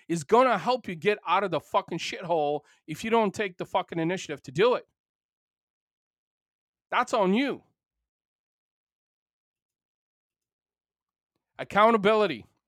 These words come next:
Everyone makes mistakes because everyone is human. Being cognizant enough to acknowledge your fuck-ups, admitting to them,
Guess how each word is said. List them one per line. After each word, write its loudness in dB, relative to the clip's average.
Everyone 2
makes -4
mistakes -8
because -2
everyone 0
is -10
human. -2
Being 0
cognizant 2
enough 2
to -4
acknowledge 2
your -6
fuck-ups, -10
admitting 2
to -6
them, -4